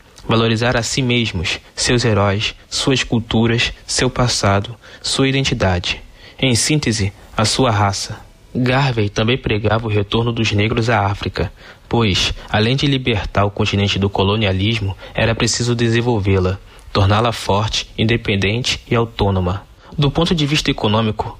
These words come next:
Marcus Garvey acreditava que os negros não deveriam depender dos brancos, precisavam ser independentes financeiramente. Era preciso desenvolver o espírito empreendedor e investir nos próprios negócios.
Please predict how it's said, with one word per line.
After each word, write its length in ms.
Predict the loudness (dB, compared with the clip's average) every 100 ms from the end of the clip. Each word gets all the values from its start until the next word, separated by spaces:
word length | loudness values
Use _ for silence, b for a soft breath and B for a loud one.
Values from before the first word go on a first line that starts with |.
| -6
Marcus 400 | 0 0 0 -2
Garvey 540 | 0 0 0 0 -2 -2
acreditava 580 | 0 0 0 0 0 0
que 120 | 0
os 100 | 0
negros 280 | 2 0 0
não 120 | 0
deveriam 400 | 0 0 0 0
depender 440 | -2 -2 0 0
dos 120 | 0 -2
brancos, 520 | -2 -2 -2 -6 -6 B B
precisavam 480 | B 0 2 0 0
ser 160 | 0 0
independentes 720 | 0 0 0 0 0 -2 -2
financeiramente. 920 | -2 0 2 0 0 0 -2 -2 -4 -8 -20 -10
Era 300 | -2 0 2
preciso 380 | 0 0 0 0
desenvolver 720 | 0 0 2 0 0 0 0 0
o 80 |
espírito 380 | -2 0 -2 0
empreendedor 760 | 0 0 0 0 0 0 0 -2
e 80 | 0
investir 360 | 0 0 0 0
nos 140 | 0
próprios 320 | -2 -4 0
negócios. 720 | 0 2 0 0 -2 -4 -6